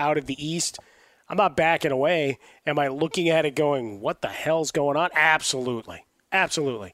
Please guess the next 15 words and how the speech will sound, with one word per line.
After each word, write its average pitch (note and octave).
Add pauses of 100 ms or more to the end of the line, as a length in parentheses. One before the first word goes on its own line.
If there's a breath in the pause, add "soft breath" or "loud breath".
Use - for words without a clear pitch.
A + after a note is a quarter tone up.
(380 loud breath)
But E3 (360 soft breath)
it's D#3
still E3
the D#3
early D3+
part E3+
of E3
the F3+
season. F3 (460)
Navigate D3
the D#3+
first D#3+
couple D#3+
of D3
weeks. F3